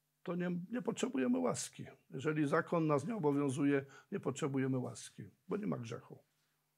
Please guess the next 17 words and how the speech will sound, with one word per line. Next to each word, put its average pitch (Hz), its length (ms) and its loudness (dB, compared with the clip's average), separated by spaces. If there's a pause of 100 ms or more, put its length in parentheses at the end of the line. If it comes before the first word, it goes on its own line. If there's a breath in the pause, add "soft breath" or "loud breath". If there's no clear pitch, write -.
(480)
Grzech 131 280 0
jest 127 160 2
wtedy, 139 420 -4 (360)
gdy 127 120 0
prawo 127 300 2
funkcjonuje. 104 760 -8 (1160)
Czy - 180 10
więc 147 200 12
zakon 165 360 12
unieważniamy 143 680 10
przez 127 240 4
wiarę? 127 400 2 (1600)
Wielki 156 460 12
apostoł 156 720 12
naucza. 151 600 8 (540 soft breath)
Wręcz 175 480 12
przeciwnie. 151 760 4